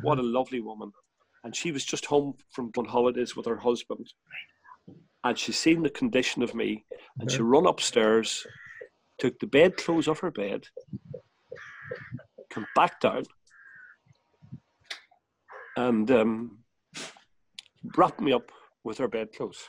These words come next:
Speaker 2: Right. Yeah.
Speaker 1: And can I tell you, that was the nicest feeling.
Speaker 2: I could imagine, yeah. Like
Speaker 1: I realised I was alive.
Speaker 2: Uh-huh. Mm-hmm.
Speaker 1: That's, that's what it meant to me at the time.
Speaker 2: Yeah.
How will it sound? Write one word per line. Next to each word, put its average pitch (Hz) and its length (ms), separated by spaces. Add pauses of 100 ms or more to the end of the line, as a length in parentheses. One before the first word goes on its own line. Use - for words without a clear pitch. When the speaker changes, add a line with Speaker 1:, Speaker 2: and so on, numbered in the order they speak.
(200)
Speaker 2:
Right. 151 220 (1800)
Yeah. 65 160 (680)
Speaker 1:
And 113 140
can 120 140
I 147 100
tell 127 220
you, 120 60
that 143 140
was 131 140
the 110 100
nicest 107 440
feeling. 110 340 (160)
Speaker 2:
I 120 140
could 120 180
imagine, 123 540
yeah. 131 200
Like 127 220
Speaker 1:
I 131 60
realised 131 580
I 107 120
was 104 140
alive. 104 380 (320)
Speaker 2:
Uh-huh. 131 380 (1300)
Mm-hmm. 131 240 (120)
Speaker 1:
That's, - 360
that's - 260
what - 80
it - 100
meant 104 200
to - 120
me 120 60
at - 80
the 113 80
time. 101 300 (200)
Speaker 2:
Yeah. 131 180